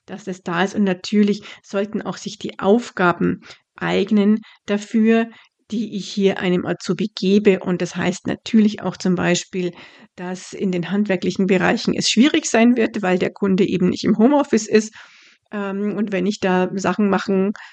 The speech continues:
muss, die vor Ort beim Kunden passieren müssen oder jetzt eben einfach auch eine Lehrwerkstatt oder eine Produktionsmaschine natürlich nicht, äh, ins Homeoffice, äh,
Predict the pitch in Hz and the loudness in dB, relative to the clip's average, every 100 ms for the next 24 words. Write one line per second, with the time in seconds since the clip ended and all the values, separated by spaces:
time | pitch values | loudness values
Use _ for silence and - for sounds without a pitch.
0 | _ _ 208 208 220 - - 190 196 - | _ _ -4 0 0 -4 -8 -4 -2 0
1 | 196 208 - 208 196 - 220 220 202 208 | 0 0 -2 -2 -2 2 0 2 -2 0
2 | 208 208 196 196 196 202 208 202 - 180 | -2 2 2 4 2 2 2 2 4 4
3 | 185 185 180 175 180 - 180 180 190 - | 4 2 0 0 -2 -2 -4 -2 -4 -2
4 | 185 185 180 - 180 175 196 247 220 208 | -2 0 -2 -2 0 2 4 4 2 0
5 | - 214 208 214 190 190 185 180 - 190 | 0 2 2 0 0 0 0 -2 0 0
6 | - 254 285 339 - _ _ _ _ _ | 0 2 2 0 -6 _ _ _ _ _
7 | 277 254 - 277 262 262 254 - - - | -8 -6 -4 0 2 2 -2 -12 -20 -20
8 | 285 _ 233 220 294 254 240 226 240 - | -20 _ -6 -4 -4 -2 0 0 -2 -4
9 | 208 202 - 208 214 190 196 190 196 - | 0 0 0 -2 0 2 2 0 -4 -4
10 | - - 78 - - - | -4 0 0 0 -4 -10